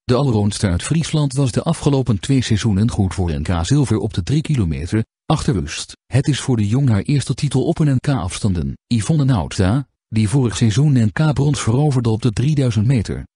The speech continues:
is er dit weekend niet bij in Heerenveen. De Friesin van Lotto Jumbo herstelt nog van een meervoudige beenbreuk die ze in mei opliep bij een training. In de vorige twee winters waren de N K-afstanden nog tussen kerst en oud en nieuw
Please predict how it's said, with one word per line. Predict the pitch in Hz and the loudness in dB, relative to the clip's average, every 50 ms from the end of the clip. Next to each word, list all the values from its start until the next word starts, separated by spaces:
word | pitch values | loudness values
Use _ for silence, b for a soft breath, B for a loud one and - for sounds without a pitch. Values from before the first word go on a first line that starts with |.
| _ _ | _ _
is | - 175 139 - | -2 0 2 2
er | 135 117 | 2 2
dit | 123 117 104 | 2 0 0
weekend | 143 170 - 156 135 117 107 | 0 0 2 2 2 2 2
niet | 147 143 92 | 2 2 2
bij | 101 92 85 | 0 -2 0
in | 90 | 0
Heerenveen. | 95 98 90 90 87 85 92 73 62 62 - - _ | 0 0 0 0 -2 -2 -2 -4 -6 -8 -12 -16 _
De | - 120 123 | -4 -2 0
Friesin | 117 - 110 107 143 156 160 | 0 2 2 2 2 2 2
van | 120 120 113 107 | 2 2 0 2
Lotto | 117 131 117 - 117 104 | 2 0 0 2 2 2
Jumbo | 104 135 156 147 123 117 107 | 4 4 4 4 2 2 2
herstelt | 107 107 98 - - - 135 127 107 | 2 0 0 -2 -2 0 0 0 2
nog | 131 131 113 - | 0 0 0 0
van | - 135 | 0 2
een | 113 107 | 2 2
meervoudige | 113 107 104 92 123 135 147 139 120 107 101 | 2 2 2 2 2 0 2 0 0 -2 0
beenbreuk | 95 127 143 156 156 - 107 98 85 - - | 2 2 2 2 2 2 2 0 0 0 0
die | 110 101 101 | 0 0 2
ze | 110 117 | 2 2
in | 107 101 98 | 2 2 2
mei | 110 127 127 101 | 2 2 2 0
opliep | - 90 - 104 - - | -2 -2 -2 -2 -4 -2
bij | 95 113 107 104 | -2 0 2 2
een | 101 92 | 2 0
training. | - 151 135 117 87 64 58 - - - _ | 0 0 0 0 0 -2 -6 -8 -12 -4 _
In | 127 123 113 | 2 2 4
de | 101 92 | 2 2
vorige | 85 123 135 127 107 92 92 | 2 2 2 2 0 -2 -4
twee | - 98 92 78 78 85 90 | -2 -2 -2 0 0 0 0
winters | 117 92 - 98 107 101 | 0 0 0 -2 -2 0
waren | 101 101 92 98 | 0 0 2 0
de | 98 98 90 | 0 0 -2
N | 92 | -2
K-afstanden | - - 139 110 80 95 - - - 123 110 107 101 | -2 -2 -2 -2 -2 -4 -4 -2 0 0 2 2 2
nog | 101 90 - | 2 0 0
tussen | - - 131 - - 113 - | 0 -2 0 0 0 -2 0
kerst | - 123 139 139 - - | 0 0 0 0 0 -2
en | - 107 95 | -2 -2 0
oud | - 151 151 120 | 2 0 0 2
en | 107 101 | 2 2
nieuw | 101 95 92 90 92 107 | 2 2 2 0 0 -4